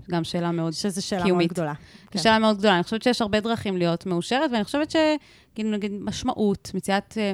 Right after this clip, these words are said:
Speaker 1: משמעות. אני לא אגיד לך, כאילו, לכי תתנדבי במד"א, אבל, אמ,
Speaker 2: למה לא, בעצם?
Speaker 1: כאילו, אפשר, אבל
Speaker 2: <laughs>
Speaker 1: יש כל אחד
Speaker 2: לא,
Speaker 1: ומה
Speaker 2: זה
Speaker 1: שמתאים
Speaker 2: באמת,
Speaker 1: לו, אבל
Speaker 2: כן,
Speaker 1: יש
Speaker 2: מה
Speaker 1: כל מיני
Speaker 2: שמתאים
Speaker 1: דברים
Speaker 2: לה.
Speaker 1: שאנחנו מגלים עם הזמן, לפעמים בטעות ולפעמים מתוך כוונה,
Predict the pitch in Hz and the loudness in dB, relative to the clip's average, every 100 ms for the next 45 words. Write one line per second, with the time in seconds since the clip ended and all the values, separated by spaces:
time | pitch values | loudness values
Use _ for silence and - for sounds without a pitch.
0 | - 196 - 208 196 - - - - - | -4 -6 0 0 0 -4 -20 -20 -20 -6
1 | 190 220 247 233 214 - 226 208 202 196 | 2 4 4 2 -2 0 2 4 4 2
2 | 185 208 214 220 214 196 180 208 196 190 | 0 -2 -2 -6 -4 -4 0 0 2 2
3 | 185 170 160 - - - - 185 190 190 | 2 0 -4 -10 -20 -10 -6 0 0 2
4 | 185 180 180 180 - _ _ 202 175 175 | 2 2 2 -2 -6 _ _ -8 -4 -4
5 | 156 - - - - - 254 247 - 214 | -6 -10 -16 -16 -18 -4 4 4 4 2
6 | 170 170 185 190 294 311 262 - - 233 | 4 2 0 0 0 -4 -4 0 4 4
7 | - - - 254 247 254 247 349 262 214 | 2 -2 -8 -8 -6 0 4 4 4 -2
8 | 294 330 262 220 214 208 - 302 233 185 | 0 0 0 -2 -2 -6 -2 0 0 -2
9 | - - 214 392 392 370 302 359 302 349 | -2 0 4 4 4 4 2 4 4 4
10 | 277 254 226 208 208 220 269 302 - _ | 0 -2 -2 0 0 0 0 -2 -6 _
11 | - 262 233 185 202 233 262 - 202 214 | -4 -2 -2 -2 0 2 0 0 0 0
12 | 220 196 202 208 208 185 190 196 208 202 | 0 2 2 2 -2 0 0 0 0 -2
13 | - 196 - 202 180 180 | -2 -2 -2 -2 -2 -2